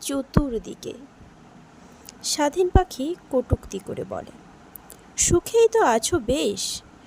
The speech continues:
দুই বেলা পেট ভরে, শ্রম বিনে একই স্থানে, খাওয়া ঘুম নিজ আরামে। খাঁচা তোমার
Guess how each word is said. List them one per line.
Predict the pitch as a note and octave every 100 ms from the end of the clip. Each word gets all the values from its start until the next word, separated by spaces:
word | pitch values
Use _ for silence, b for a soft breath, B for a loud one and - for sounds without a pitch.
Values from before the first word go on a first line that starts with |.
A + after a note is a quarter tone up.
| B -
দুই | G3+ A#3+ B3+
বেলা | B3 A#3 A3+ A#3+
পেট | A#3+ A#3
ভরে, | - - A3 G#4+ - - - - _ _ _
শ্রম | - - G3+ F#3+ G3+
বিনে | G#3 G#3 B3+ C#4 C#4 - -
একই | - C4+ - F4 E4+
স্থানে, | D4 - A3+ F3+ F3 - - - - - - -
খাওয়া | - F#3 E3+ C4
ঘুম | C#4 - C#4 F4+
নিজ | C#4 A#3+ A#3 A#3+
আরামে। | G3+ F3 F2+ F#2 - - - - - - - - - - -
খাঁচা | - C4+ C#4+ G4
তোমার | F#4+ G4 G4+ F#4+ F#4